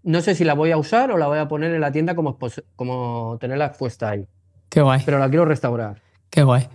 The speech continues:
Speaker 1: Era la primera máquina que empecé y me lo, me lo comentó. Dice, "Mira, yo me voy a jubilar, no sé qué hacer". Y digo, "Venga".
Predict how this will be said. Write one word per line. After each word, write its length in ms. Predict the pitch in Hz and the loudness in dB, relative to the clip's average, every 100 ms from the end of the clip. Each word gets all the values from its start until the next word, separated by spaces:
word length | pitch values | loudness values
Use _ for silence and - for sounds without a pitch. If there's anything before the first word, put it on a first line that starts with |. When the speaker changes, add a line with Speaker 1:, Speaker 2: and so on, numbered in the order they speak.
| _ _ | _ _
Speaker 1:
Era 200 | 139 147 | -2 0
la 100 | 147 | 4
primera 220 | 156 151 | 2 2
máquina 300 | 156 170 180 - | 0 -4 -10 -6
que 80 | |
empecé 480 | 143 143 151 196 226 | -4 0 0 2 4
y 40 | 202 | 4
me 80 | |
lo, 200 | 143 131 | 2 -2
me 100 | 135 | -2
lo 80 | 131 | -4
comentó. 340 | 120 120 120 160 | -2 -4 -2 -2
Dice, 200 | 143 147 | 0 0
"Mira, 200 | 170 147 | 0 0
yo 100 | 165 | 0
me 60 | |
voy 80 | 170 | 0
a 80 | 156 | -2
jubilar, 400 | 147 139 160 190 | 0 0 2 2
no 80 | 160 | 0
sé 100 | 151 | -2
qué 100 | 143 | -4
hacer". 380 | 135 175 202 208 | -4 -2 0 0
Y 40 | |
digo, 160 | 156 135 | 0 -2
"Venga". 300 | 143 120 | -2 -4